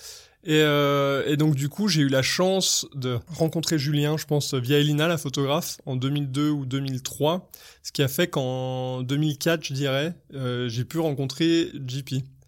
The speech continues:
Et en fait, euh, à cette époque, eh ben, tu vois bien, t'es un, j'étais un peu le petit bouseux qui arrivait de Saint-Martin-de-Belleville, tu vois, et je,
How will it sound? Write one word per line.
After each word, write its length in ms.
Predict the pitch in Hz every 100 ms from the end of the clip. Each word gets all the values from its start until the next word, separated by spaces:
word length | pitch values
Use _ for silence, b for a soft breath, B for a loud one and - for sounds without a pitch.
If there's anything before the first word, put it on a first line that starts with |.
| B B B B 143
Et 80 |
en 100 | 123
fait, 320 | 117 160 170 147
euh, 320 | 127 123 123
à 60 |
cette 140 | 127 -
époque, 500 | 127 165 180 - -
eh 60 | 139
ben, 760 | 120 123 120 117 113 113 123 131
tu 80 |
vois 140 | 127 120
bien, 180 | 147 156
t'es 100 | 135
un, 300 | 120 120 113 -
j'étais 240 | 127 135
un 120 | 127
peu 180 | 131 156
le 160 | 147 131
petit 200 | - 147
bouseux 360 | 147 143 160
qui 100 | 156
arrivait 320 | 135 131 143
de 160 | 131 123
Saint-Martin-de-Belleville, 840 | 123 131 131 143 131 127 127 170 170
tu 100 | 139
vois, 220 | 143 160
et 160 | 151
je, 300 | 131 135 131